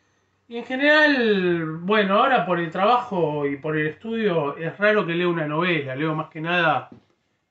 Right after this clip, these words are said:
libros de estudio. Siempre hay algo para leer o para estudiar o material científico o de la carrera que estoy estudiando, pero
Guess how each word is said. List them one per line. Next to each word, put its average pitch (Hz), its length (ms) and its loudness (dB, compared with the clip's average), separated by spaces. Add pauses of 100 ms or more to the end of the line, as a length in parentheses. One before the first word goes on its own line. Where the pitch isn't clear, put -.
libros 165 380 -4
de 139 60 -6
estudio. 135 760 -6 (1900)
Siempre 160 380 -2
hay 160 80 4
algo 160 180 0
para 135 160 -4
leer 156 300 0
o 135 60 -4
para 131 140 -6
estudiar 175 500 0
o 127 60 -6
material 135 380 -6
científico 139 720 -8 (760)
o 139 240 -6
de 131 180 -8
la 131 160 -8
carrera 143 280 -4
que 147 80 -6
estoy 151 140 -10
estudiando, 151 520 -2
pero 139 480 -4